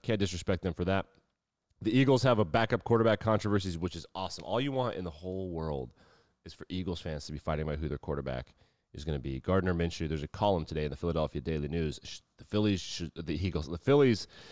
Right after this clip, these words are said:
the Eagles should start Gardner Minshew over Jalen Hurts if they want to win. Love that.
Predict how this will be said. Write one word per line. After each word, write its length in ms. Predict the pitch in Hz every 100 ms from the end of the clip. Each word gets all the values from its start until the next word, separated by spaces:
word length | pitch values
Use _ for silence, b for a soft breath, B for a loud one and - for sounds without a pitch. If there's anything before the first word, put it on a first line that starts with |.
| B -
the 180 | -
Eagles 240 | 143 165 147
should 140 | 117
start 260 | - 139 117
Gardner 300 | 127 131 127
Minshew 340 | 120 117 120
over 300 | 101 127 127
Jalen 300 | 110 113 101
Hurts 200 | 98 92 -
if 140 | 131
they 100 | 127
want 220 | 110 110
to 60 | 92
win. 300 | 82 92 69 - _ _ _ -
Love 340 | 80 92 90
that. 280 | 76 71 -